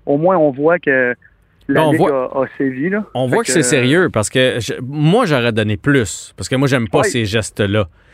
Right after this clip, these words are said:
Speaker 2: Mais pour la Ligue nationale, pour ce qu'on s'attendait de la Ligue nationale, un quatre matchs de série, parce qu'on dirait qu'en série, ça compte double ou ça compte triple, là. Tu sais,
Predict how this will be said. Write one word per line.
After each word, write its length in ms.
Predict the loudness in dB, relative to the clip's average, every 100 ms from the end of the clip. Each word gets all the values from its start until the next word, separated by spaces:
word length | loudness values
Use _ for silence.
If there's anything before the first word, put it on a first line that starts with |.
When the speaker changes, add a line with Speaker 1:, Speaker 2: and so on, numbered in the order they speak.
| -20 _
Speaker 2:
Mais 160 | -4 -2
pour 260 | 0 0 2
la 160 | 0
Ligue 340 | 2 2 2 0
nationale, 720 | 0 0 0 2 0 -2 -4 -4
pour 100 | -4
ce 60 |
qu'on 160 | 0 0
s'attendait 580 | 0 -2 0 0 0 2
de 60 |
la 100 | 2
Ligue 140 | 2 2
nationale, 540 | 0 -2 0 -2 -2
un 160 | -4 -4
quatre 280 | -2 -6 -2
matchs 260 | -4 -2
de 100 | -2
série, 400 | -2 0 -2 -2 -4
parce 120 | -4
qu'on 100 | -2
dirait 220 | 0 -2
qu'en 120 | -2
série, 320 | -2 -2 -2
ça 120 | -2 -2
compte 260 | -2 0
double 240 | 2 0 0
ou 40 |
ça 140 | -2
compte 220 | -2 -4 -4
triple, 320 | -4 -4 -4
là. 60 | -6
Tu 60 |
sais, 180 | -2 -4